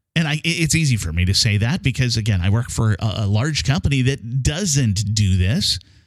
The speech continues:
But, uh, I think, fortunately, this is something that is going to, uh, it, it's going to, as they think about this,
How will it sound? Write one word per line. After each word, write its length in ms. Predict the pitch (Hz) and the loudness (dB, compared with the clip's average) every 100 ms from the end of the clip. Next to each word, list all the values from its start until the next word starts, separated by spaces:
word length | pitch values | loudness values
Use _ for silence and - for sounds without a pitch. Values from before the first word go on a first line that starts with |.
| _ _ _ | _ _ _
But, 460 | 147 147 175 165 - | -4 -2 0 -2 -2
uh, 440 | 160 165 160 156 127 71 - | 0 0 2 2 0 -6 -2
I 120 | 160 | 0
think, 300 | 160 220 - - 143 156 | 2 0 0 -2 -4 -8
fortunately, 760 | - 226 262 - 127 - 131 | 0 0 2 0 -2 -2 -2
this 220 | 131 165 | 0 0
is 120 | 147 - | 0 2
something 380 | 147 135 123 117 - | 0 2 0 0 -2
that 220 | 127 131 | -2 0
is 220 | 123 120 | 0 0
going 480 | - 135 147 147 139 | 0 0 2 2 0
to, 400 | - 127 120 110 - - - _ _ _ - | 0 2 2 0 -4 -20 -20 _ _ _ -2
uh, 80 | 117 | 0
it, 320 | 107 - 104 - | 0 0 -4 0
it's 200 | 135 131 | -2 0
going 400 | 135 160 185 175 | -2 -2 -2 -2
to, 200 | - 143 | 0 0
as 180 | 151 135 | 0 0
they 120 | 131 | 0
think 320 | - 175 165 | 0 -2 0
about 280 | 120 82 98 | 0 0 -2
this, 320 | 98 127 - | -2 -2 -4